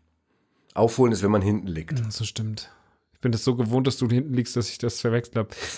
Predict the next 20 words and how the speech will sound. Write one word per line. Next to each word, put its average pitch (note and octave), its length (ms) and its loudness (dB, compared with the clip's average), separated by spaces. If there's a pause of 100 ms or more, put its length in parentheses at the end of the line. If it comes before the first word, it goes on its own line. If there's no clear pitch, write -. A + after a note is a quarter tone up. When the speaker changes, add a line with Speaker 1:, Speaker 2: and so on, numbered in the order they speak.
(300)
Speaker 2:
So, C3 280 2 (320)
Tommy G#3 320 6
Flanagan, B2 760 2 (480)
Williams D3 440 4
Kumpane B2+ 440 4
Morrison B2+ 460 4
in A2 140 2
Braveheart, A#2+ 540 4 (540)
ist - 200 0
für D#3+ 120 4
sein C#3+ 220 4
Glasgow-Lächeln A#2+ 960 4
bekannt. A2 520 -4 (280)
Wofür F3+ 340 4
steht D3+ 360 0
dieser D3 200 4
Begriff? C#3 540 0 (960)
Speaker 1:
Für F2 120 -18
sein F2+ 240 -8
Glasgow-Lächeln. F2 1000 -2